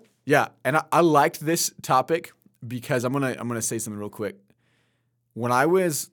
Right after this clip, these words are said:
I don't know, in middle school, some point in middle school, I heard a lot of people, like,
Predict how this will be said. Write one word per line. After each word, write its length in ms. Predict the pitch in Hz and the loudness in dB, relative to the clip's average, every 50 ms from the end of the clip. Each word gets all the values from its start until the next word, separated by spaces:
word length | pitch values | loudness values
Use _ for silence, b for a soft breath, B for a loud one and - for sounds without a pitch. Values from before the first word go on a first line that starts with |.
| _ - | _ -8
I 80 | - | -6
don't 100 | 120 113 | -6 -4
know, 200 | 104 95 90 98 _ _ _ _ _ _ _ _ _ _ - | -6 -6 -8 -10 _ _ _ _ _ _ _ _ _ _ -8
in 160 | 123 127 127 | -6 -4 -2
middle 200 | 127 123 117 104 | -2 -2 -2 -2
school, 320 | - - 117 101 87 - _ - | -4 -8 -8 -10 -12 -14 _ -8
some 240 | - 131 120 117 | -6 -6 -6 -6
point 340 | 107 - - 127 117 95 73 | -10 -12 -10 -8 -8 -8 -8
in 60 | 85 | -10
middle 160 | 101 104 92 95 | -10 -10 -8 -8
school, 320 | - - 90 85 - _ _ _ b b b b b b b b b b | -10 -12 -12 -16 -16 _ _ _ b b b b b b b b b b
I 100 | 107 120 | 0 2
heard 160 | 151 175 190 | 4 4 6
a 60 | 180 | 4
lot 400 | 147 135 127 127 117 123 139 147 | 4 4 2 0 2 2 4 2
of 100 | 160 143 | 2 -2
people, 420 | - - 165 156 - 143 139 123 117 | -4 -8 -8 -8 -4 -4 -4 -4 -2
like, 300 | 120 113 110 104 - | -4 -4 -6 -6 -8